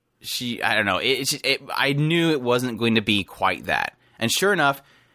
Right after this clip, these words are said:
it's the one time where Dogo Kobo does an animation where I don't like the animation. I didn't like what it looked like. The, uh, characters were so off model all the time. It was not the pedigree that Dogo Kobo is known for, which is really good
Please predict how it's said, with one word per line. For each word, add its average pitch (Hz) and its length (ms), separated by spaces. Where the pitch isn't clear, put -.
it's 143 160
the 143 100
one 147 280
time 143 360
where 123 160
Dogo 120 260
Kobo 123 300
does 110 220
an 117 80
animation 107 640
where 101 280
I 95 100
don't 95 220
like 85 280
the 98 120
animation. 98 720
I 90 80
didn't 92 380
like 90 280
what 98 120
it - 80
looked 101 240
like. 110 240
The, 87 140
uh, 85 80
characters 110 380
were 92 160
so - 420
off 113 220
model 98 260
all 92 180
the 95 60
time. 107 460
It 110 140
was 98 200
not 107 360
the 110 80
pedigree 101 380
that - 220
Dogo 98 200
Kobo 101 240
is 92 100
known 95 220
for, 117 180
which 101 220
is 90 240
really 139 400
good 107 380